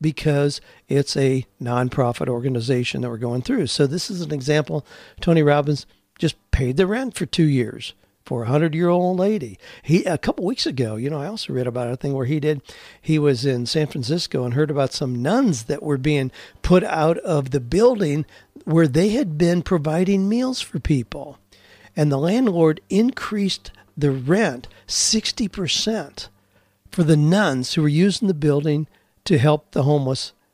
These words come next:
Well, again, Tony heard about that, went to see 'em, he didn't just do something long. He went to see him, handed him a check for twenty-five thousand dollars,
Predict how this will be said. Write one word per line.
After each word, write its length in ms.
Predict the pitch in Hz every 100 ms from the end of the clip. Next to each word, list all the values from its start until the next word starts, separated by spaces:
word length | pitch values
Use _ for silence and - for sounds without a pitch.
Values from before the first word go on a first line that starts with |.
| _ -
Well, 380 | 151 160 139 _ _ -
again, 380 | 139 135 143 123
Tony 440 | - 147 143 139 _
heard 200 | - 143
about 300 | 135 127 117
that, 320 | 185 208 233 _ - - - - -
went 180 | 147 151
to 60 | -
see 400 | - - 175 196
'em, 200 | 226 - _ -
he 60 |
didn't 220 | 117 151 160
just 260 | 196 -
do 120 | 156
something 400 | 170 170 170 175
long. 260 | 165 147 180
He 240 | 175 160
went 180 | 156 156
to 80 | 131
see 200 | - 170
him, 100 | 175
handed 340 | 131 170 180 175
him 80 |
a 40 | 175
check 320 | - 156 - - -
for 100 | -
twenty-five 520 | - 156 151 156 143
thousand 360 | 143 139 139 151
dollars, 480 | 123 120 123 120